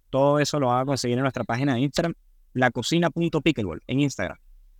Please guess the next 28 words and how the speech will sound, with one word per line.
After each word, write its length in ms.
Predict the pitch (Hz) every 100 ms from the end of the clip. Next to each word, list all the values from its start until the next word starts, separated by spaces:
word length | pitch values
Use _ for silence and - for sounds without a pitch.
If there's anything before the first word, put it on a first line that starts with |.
| -
Eh, 440 | 110 107 101 92 92
estamos 300 | - 117 143
a 20 |
la 160 | 123 120
orden 280 | 127 143
para 220 | 139 123 107
cualquier 600 | - 113 113 - 143 151
cosa 340 | 175 180 185
y, 40 | 139
bueno, 340 | 135 123 107 -
este 320 | 113 113 147
año 480 | 143 139 143 143 135 _ _ _ -
es 100 | 127
nuestro 220 | 131 131
primer 240 | 120 123
torneo 260 | 127 135 143
en 80 | 143
Puerto 220 | 135 117
Rico, 260 | 151 175
pero 140 | 139 113
el 60 | 120
año 80 | 131
que 80 |
viene 220 | 123 127 135
ya 80 |
tenemos 260 | 131 131 131
planificados 560 | 139 131 117 120 123 120
dos 320 | 120 -